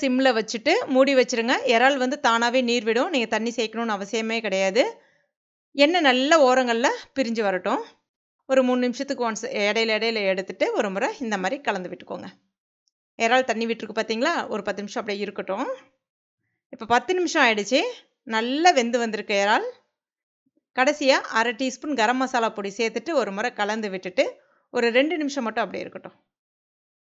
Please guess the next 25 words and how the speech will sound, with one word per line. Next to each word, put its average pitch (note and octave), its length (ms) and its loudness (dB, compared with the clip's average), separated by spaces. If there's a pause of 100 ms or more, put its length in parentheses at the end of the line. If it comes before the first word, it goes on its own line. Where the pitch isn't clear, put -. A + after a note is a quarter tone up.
(720)
இப்ப E4 220 -4 (160)
கடைசியா B3+ 360 0 (100)
கொத்தமல்லி A#3+ 400 -2
இலைகள் G3 340 -4
தூவ A3 320 -4
வேண்டியதான். F#3 420 -2 (160)
அவ்வளவுதான். G#3 500 -2
நல்ல A3+ 320 -2
ஒரு A3+ 160 -2
வாசனை A3 340 -2
வந்துட்டு A3 360 -2
இருக்கு. A#3+ 200 2 (600)
மணக்க C4 340 2
மணக்க A#3+ 280 2 (180)
சுவையான B3+ 520 4 (320)
இறால் A#3+ 260 4 (360)
தொக்கு A3+ 340 -4 (120)
ரெடி G#3+ 260 0
ஆயிடுச்சு. F#3+ 340 -2 (480)
இது B3+ 180 -2
வந்து D#4+ 220 0
பாத்தீங்கன்னா A3 400 0 (360)
சூடான C4+ 460 0
சாதத்துல C#4 520 2
போட்டு B3 180 0